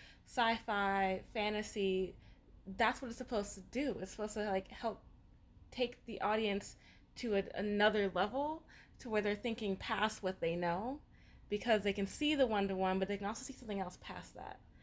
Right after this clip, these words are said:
right? And it,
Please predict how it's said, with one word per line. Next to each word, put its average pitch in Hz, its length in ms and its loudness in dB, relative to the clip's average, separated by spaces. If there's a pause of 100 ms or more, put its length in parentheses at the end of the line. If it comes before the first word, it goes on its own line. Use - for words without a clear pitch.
(240)
right? 185 380 2 (360)
And 185 520 2 (800)
it, 254 240 0